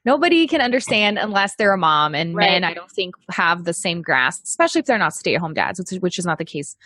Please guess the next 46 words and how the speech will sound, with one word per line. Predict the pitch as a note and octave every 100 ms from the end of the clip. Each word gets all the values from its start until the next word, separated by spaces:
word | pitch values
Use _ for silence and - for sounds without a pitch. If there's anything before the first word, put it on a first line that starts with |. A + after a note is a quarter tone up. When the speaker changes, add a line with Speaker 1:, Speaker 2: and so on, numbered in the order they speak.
| - - -
Speaker 1:
for | F#3+
my | F3+ E3+
husband. | E3+ F3 E3+
But | E3+
sometimes | A3+ G#3+ G#3 F#3+
he's | - G3
like, | F#3 F3 -
you |
know, | A#3 G#3 G3+ _ _ _
some | C4+
people | C4 C4+ C4
might | A3+
listen | F#3 G3+ A#3
to | G#3 G#3+
you | G3+ F#3 A3 G3
s-, | F#3+ - A3 -
talk | - C#4
about | F4 A#3 G3
these | G#3
things | - F#3+ F#3+
and | F#3+
they |
might | F3+ F3+ E3 -
be | F#3 F#3+
like, | F3 D#3+ - -
"Just | G#3+
suck | - G#3+
it | A3+
up. | A3+ - -
That's | F3+ -
what | G3+
motherhood | F#3 F#3 F3+ F#3+
is | F3 A#3
like." | F3+ A#2+ G#2 _ _ - _ -
And | G3+
I'm | G3+ G3+
like, | F#3+ F#3 -
"Well, | B3 A#3+
there | B3
might | A3+ A3+
be | G#3
people | F3 E3+ - C#3
that | D3
are | B2+ A#2+
like | G#2+ -
that, | - E2 - -